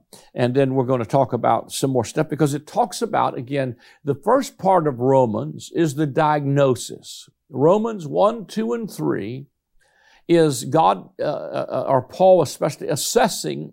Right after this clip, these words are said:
the condition of the entire human family, not just the Jews,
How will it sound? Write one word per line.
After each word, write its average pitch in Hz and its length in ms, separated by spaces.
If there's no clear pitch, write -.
the 151 220
condition 185 960
of 143 180
the 156 220
entire 220 600
human 208 340
family, - 480
not 190 380
just - 320
the 190 100
Jews, 180 680